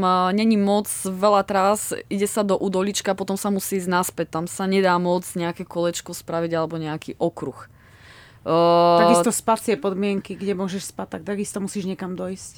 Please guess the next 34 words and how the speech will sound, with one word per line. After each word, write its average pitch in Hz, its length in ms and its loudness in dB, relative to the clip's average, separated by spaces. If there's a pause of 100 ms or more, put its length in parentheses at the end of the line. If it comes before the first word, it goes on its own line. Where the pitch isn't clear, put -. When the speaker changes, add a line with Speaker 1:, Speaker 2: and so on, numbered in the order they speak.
Speaker 1:
No 240 400 6
a 220 240 4
vzhľadom 240 400 2
na 233 80 4
to, 233 320 0
že 202 480 2
sme - 240 -2
išli - 320 0
s - 160 -12
tými 285 240 4
ľuďmi, 240 240 4
čo 233 160 -4
sme 240 160 0
išli - 160 -2
v 190 80 2
autobuse 196 720 0
a - 80 -2
sme 214 240 0
na, 208 160 2
na 214 160 4
tom 226 160 2
mieste 220 400 2
vystúpili 208 480 0
a 196 80 6
začali 202 320 0
sme 208 240 -4
trekovať, 190 400 0
tak 190 80 -6
sme 190 240 -4
ich - 80 -16
celý 208 240 2
trek 190 320 0
ako 175 160 -2
stretávali. 151 640 -6